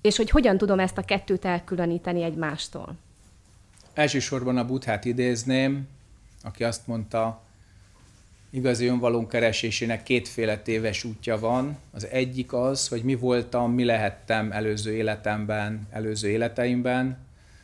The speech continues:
Speaker 2: A másik téves útja az, hogy mi leszek, mi lehetek következő életemben vagy életeimben. Mind a kettő a téves nézetek dzsungelébe juttat. Ehelyett nézzük azt, hogy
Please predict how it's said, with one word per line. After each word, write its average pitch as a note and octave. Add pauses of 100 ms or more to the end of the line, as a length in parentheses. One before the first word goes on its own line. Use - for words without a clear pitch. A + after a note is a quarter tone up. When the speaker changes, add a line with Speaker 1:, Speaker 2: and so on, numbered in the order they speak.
(140)
Speaker 2:
A -
másik B2
téves B2
útja A#2+
az, B2+
hogy A#2+ (280)
mi C3
leszek, A#2+
mi B2
lehetek A2
következő A2
életemben G#2
vagy G2
életeimben. G2+ (840)
Mind C3
a A#2+
kettő B2+ (840)
a A2+
téves A2+
nézetek A2
dzsungelébe A2
juttat. A#2+ (180)
Ehelyett B2
nézzük A#2+
azt, C3+
hogy A#2